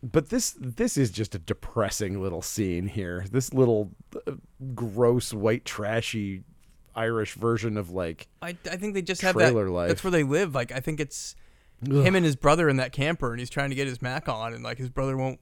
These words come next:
Speaker 2: leave 'cause he's got nowhere else to go 'cause it's just this tiny little fifth
Speaker 1: Ugh.
Speaker 2: wheel.
Speaker 1: Really depressing. Really, really depressing.
Speaker 2: Yeah.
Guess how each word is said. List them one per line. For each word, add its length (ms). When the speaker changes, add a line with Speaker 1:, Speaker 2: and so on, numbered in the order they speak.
Speaker 2:
leave 500
'cause 240
he's 240
got 180
nowhere 160
else 160
to 80
go 380
'cause 160
it's 160
just 180
this 120
tiny 280
little 320
fifth 120
Speaker 1:
Ugh. 100
Speaker 2:
wheel. 1160
Speaker 1:
Really 460
depressing. 760
Really, 520
really 280
depressing. 520
Speaker 2:
Yeah. 40